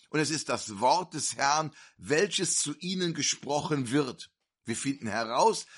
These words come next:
dass Eli kein Prophet war. Eli war ein Priester. Er wurde langsam alt, seine Augen wurden trübe,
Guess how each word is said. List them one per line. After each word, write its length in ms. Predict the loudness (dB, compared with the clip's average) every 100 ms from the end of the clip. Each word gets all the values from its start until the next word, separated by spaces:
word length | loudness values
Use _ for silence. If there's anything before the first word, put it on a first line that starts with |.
| -20 -2
dass 240 | 0 0 -2
Eli 400 | 0 0 0 -4
kein 380 | -2 0 0 -2
Prophet 640 | -6 -6 -4 -2 -2 -2
war. 240 | 0 2 2
Eli 400 | 0 2 2 8
war 320 | 10 10 8 -4 -4
ein 260 | -2 -2
Priester. 640 | -2 -2 -2 -2 -4 -6 -8 _ _ -6
Er 140 | -2
wurde 160 | 2 2
langsam 460 | 2 0 -2 0
alt, 340 | 2 4 4 2
seine 320 | -2 0 4
Augen 340 | 6 4 2
wurden 280 | 0 -2 -2
trübe, 480 | -8 -4 0 2